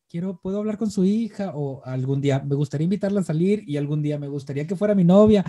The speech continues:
y luego el otro proceso, "Me gustaría casarme con ella", y lo enfrentabas en familia. Hoy se ha vuelto popular que todos esos procesos, como dices, no quieren sufrir, se los saltan, es, "¿Quieres ser mi novia por WhatsApp?". "Sí, no". "Eh, sí", y andan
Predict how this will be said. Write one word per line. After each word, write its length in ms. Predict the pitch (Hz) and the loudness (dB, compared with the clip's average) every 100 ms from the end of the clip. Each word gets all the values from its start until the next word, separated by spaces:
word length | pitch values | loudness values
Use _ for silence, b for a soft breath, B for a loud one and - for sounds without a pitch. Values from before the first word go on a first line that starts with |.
| B B | B B
y 80 | 165 | 6
luego 280 | 165 165 180 | 8 8 6
el 80 | 175 | 6
otro 220 | 170 185 | 4 2
proceso, 360 | 165 170 175 | 4 4 4
"Me 60 | 165 | 4
gustaría 280 | 147 147 165 | 4 4 2
casarme 320 | 170 196 196 | 2 2 2
con 100 | 180 | 2
ella", 160 | 180 - | 0 2
y 100 | 165 | 8
lo 120 | 165 | 10
enfrentabas 680 | 151 135 139 127 165 269 233 | 8 6 2 4 4 2 2
en 100 | 151 | 2
familia. 540 | 131 131 165 262 202 - b b b b b b b - | 4 6 6 6 4 -2 b b b b b b b 0
Hoy 420 | 165 208 247 - _ _ _ _ _ _ _ _ _ | 4 6 4 -2 _ _ _ _ _ _ _ _ _
se 280 | - - | -10 2
ha 20 | 156 | 4
vuelto 300 | 180 196 180 | 4 4 2
popular 400 | 180 156 156 175 | 2 4 2 0
que 100 | 180 | 2
todos 240 | 196 185 | 4 6
esos 160 | 208 - | 4 4
procesos, 540 | 190 156 175 226 202 | 4 6 4 2 -2
como 260 | - 156 143 | -4 0 2
dices, 440 | 165 226 - _ _ | 2 0 -10 _ _
no 200 | 151 143 | 0 2
quieren 200 | 190 208 | 4 4
sufrir, 540 | 190 156 147 180 - _ _ _ | 4 2 2 0 -2 _ _ _
se 140 | - 156 | 2 4
los 140 | 131 | 4
saltan, 400 | 165 196 233 175 | 4 2 4 4
es, 140 | 160 | 2
"¿Quieres 160 | - 214 | 4 4
ser 100 | 226 | 4
mi 60 | 220 | 4
novia 260 | 214 226 | 4 4
por 120 | 208 | 4
WhatsApp?". 360 | 156 175 202 185 | 4 2 0 -4
"Sí, 180 | - 240 | 0 4
no". 260 | 208 226 - b b b b b - | 4 2 0 b b b b b -4
"Eh, 440 | 151 139 135 165 170 | 0 2 0 -4 0
sí", 420 | 233 233 135 - _ | 2 4 2 -2 _
y 300 | 147 147 147 | -2 -2 -2
andan 560 | 123 165 202 220 214 _ | 2 4 6 4 -2 _